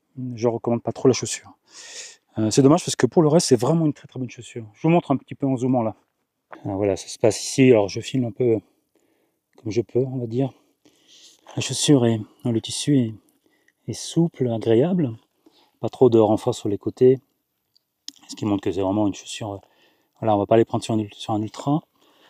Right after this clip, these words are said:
Mais voilà, je bouge les pieds là. J'ai vraiment beaucoup de place. Je peux vraiment les plier dans tous les sens. Sur les, en écartant les orteils aussi. Et, euh,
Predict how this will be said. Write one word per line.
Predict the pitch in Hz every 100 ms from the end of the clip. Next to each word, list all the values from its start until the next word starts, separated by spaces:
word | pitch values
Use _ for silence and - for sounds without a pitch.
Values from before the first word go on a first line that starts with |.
| _ _ _
Mais | 131 143 165 -
voilà, | 127 117
je | 101
bouge | 120 120
les |
pieds | 123 - 156
là. | 139 143 - _ _ _ _ _ _
J'ai | 123
vraiment | 117 156
beaucoup | 160 135
de | 139
place. | - 135 165
Je | -
peux | -
vraiment | 113 131
les | 135
plier | 127 147
dans | 131
tous | -
les | 120
sens. | - 139 156 170 - - _ _ _ _
Sur | -
les, | 123 120 101 -
en | 123
écartant | 117 - 143
les | 131
orteils | 117 _ 120
aussi. | 113 - - 156 - - - - _ _ _ _ _ -
Et, | 127 143 143
euh, | 120